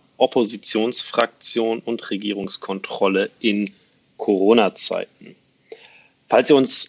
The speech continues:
Anregungen, Kommentare, Kritik zu dieser Folge oder allgemein zum Podcast Zwischenruf zukommen lassen möchtet, dann gibt es dafür drei Wege.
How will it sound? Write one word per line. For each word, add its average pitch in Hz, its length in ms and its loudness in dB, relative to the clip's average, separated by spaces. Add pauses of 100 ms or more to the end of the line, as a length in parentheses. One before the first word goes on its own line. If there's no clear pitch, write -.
Anregungen, 131 600 4
Kommentare, 131 580 2
Kritik - 540 -8
zu 113 140 -4
dieser 131 440 -2
Folge 127 640 0
oder 101 320 2
allgemein 104 540 2
zum 113 180 -4
Podcast - 680 -2
Zwischenruf 120 560 -4
zukommen 127 400 -8
lassen 120 320 -2
möchtet, 120 540 -4
dann 101 320 0
gibt 107 220 -4
es 113 120 0
dafür 107 300 0
drei 104 340 2
Wege. 151 460 4